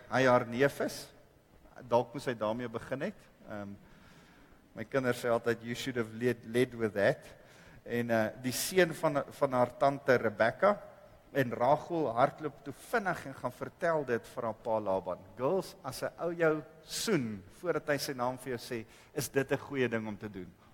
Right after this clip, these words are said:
Hol na jou pa toe, hardloop. En, en sy doen die regte ding en gaan sê, Pa, daar's 'n vreemde ou. Hy sê hy's familie van ons, maar hy gee my 'n soen en begin huil, uh, en hy probeer sy krag afsjou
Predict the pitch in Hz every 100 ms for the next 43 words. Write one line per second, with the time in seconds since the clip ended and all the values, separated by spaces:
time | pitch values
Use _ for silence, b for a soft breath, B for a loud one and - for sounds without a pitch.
0 | - - 170 175 175 165 160 151 143 139
1 | 135 127 - 143 131 123 - 101 85 90
2 | 110 156 - 156 127 92 - - - B
3 | B B B B B 143 139 131 139 139
4 | 147 156 170 156 151 156 165 151 143 127
5 | 127 123 123 - 147 135 123 139 - 147
6 | - - 143 139 135 113 110 101 117 -
7 | 147 143 147 139 143 - 147 147 147 -
8 | 123 113 113 151 139 135 127 - 143 135
9 | 165 170 147 135 - 127 107 120 120 117
10 | B B B B 113 113 104 - 156 156
11 | 143 123 117 135 123 127 143 123 135 120
12 | - - 120 - 131 117 120